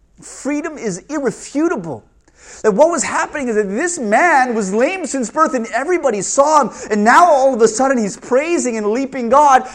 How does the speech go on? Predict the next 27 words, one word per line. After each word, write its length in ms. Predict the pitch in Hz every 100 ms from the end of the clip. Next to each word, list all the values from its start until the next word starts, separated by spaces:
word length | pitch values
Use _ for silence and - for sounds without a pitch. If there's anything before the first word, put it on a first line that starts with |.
| -
and 100 | 233
no 140 | 254 349
one 180 | 349
can 160 | 339 247
say 540 | 208 - 277 302 262
any 260 | 185 208 247
different. 720 | 190 277 - 370 156 - - _ _ _ _ _ _ _ _ _ -
That 160 | 220
they 140 | 247 240
saw 460 | - 285 320 349
that 440 | 247 196 202 220 214
and 100 | 208
they 120 | 196
could 440 | - 240 320 320
not 600 | 277 233 254 226 202 208
condemn 480 | - 175 147 202 247
it, 240 | 302 320 - -
say 320 | - 226 202
it 100 | 190
didn't 220 | 160 170
happen. 500 | 170 156 170 170 117 - - -
That 320 | 226 302 320
personal 500 | - 269 262 220 202
testimony 800 | - 277 285 - 254 185 175 254
is 320 | - 175 139
that 720 | 185 214 160 170 - - -
powerful. 920 | - 262 294 240 190 - 170 117 98